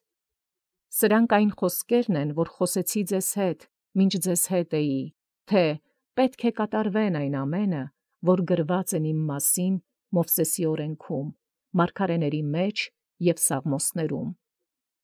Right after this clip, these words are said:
Այն ժամանակ բացեց նրանց մտքերը, որ հասկանան գրքերը։ Եվ ասաց նրանց.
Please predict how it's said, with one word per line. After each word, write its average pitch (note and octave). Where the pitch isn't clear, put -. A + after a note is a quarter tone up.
Այն A3
ժամանակ G3
բացեց G3+
նրանց C#3+
մտքերը, D3
որ F#3+
հասկանան F3
գրքերը։ E3
Եվ G3+
ասաց G#3+
նրանց. -